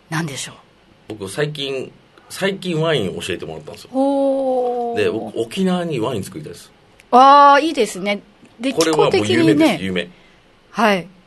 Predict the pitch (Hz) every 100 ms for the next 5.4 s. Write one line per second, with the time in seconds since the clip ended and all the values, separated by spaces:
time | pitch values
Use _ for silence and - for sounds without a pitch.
0 | _ _ _ _ - - 349 359 330 -
1 | 302 294 294 208 160 - 214 143 180 170
2 | 156 151 127 123 101 143 139 101 143 151
3 | 139 101 104 110 - 131 135 127 110 -
4 | 78 80 76 - 156 151 95 - 95 92
5 | 92 92 90 85